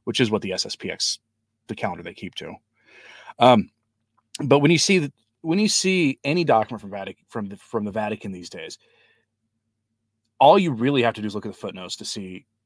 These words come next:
it, it, like, it, it's eye-opening to me when a lot of the better bishops write their own responses to things, and all they cite is Vatican two, except maybe, like,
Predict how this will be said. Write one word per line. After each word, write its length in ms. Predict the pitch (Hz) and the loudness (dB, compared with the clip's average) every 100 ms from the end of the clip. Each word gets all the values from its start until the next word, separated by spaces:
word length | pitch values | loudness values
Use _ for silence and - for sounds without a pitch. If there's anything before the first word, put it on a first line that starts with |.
| _ _ | _ _
it, 320 | 147 143 - - | -8 -8 -12 -20
it, 240 | - 165 143 | -10 -6 0
like, 200 | 120 - | 0 -2
it, 180 | 151 143 - | -6 -8 -4
it's 160 | 139 - | -4 2
eye-opening 500 | 127 139 139 127 113 | 4 6 4 0 -2
to 120 | 113 | -2
me 240 | 110 110 117 | -2 -2 -2
when 160 | 104 | -4
a 60 | 101 | -4
lot 160 | 101 | -4
of 60 | 104 | -6
the 60 | 92 | -10
better 280 | 101 104 | -8 -8
bishops 340 | 95 101 98 - | -6 -10 -10 -14
write 240 | 101 98 | -14 -12
their 160 | 104 95 | -12 -12
own 100 | 95 | -12
responses 560 | 92 - 104 110 127 | -12 -10 -8 -8 -8
to 100 | 127 | -8
things, 300 | 139 143 147 - - - - | -4 -2 -4 -8 -20 -20 -12
and 80 | 98 | -8
all 140 | 98 | -4
they 100 | 107 | -4
cite 200 | 107 107 | -2 -2
is 80 | 104 | -4
Vatican 360 | 98 98 104 98 | -8 -10 -10 -12
two, 320 | 107 101 123 _ _ - | -8 -8 -8 _ _ -6
except 280 | 123 139 101 | 0 0 0
maybe, 380 | 107 107 101 98 | -2 -4 -6 -6
like, 320 | 90 92 | -8 -10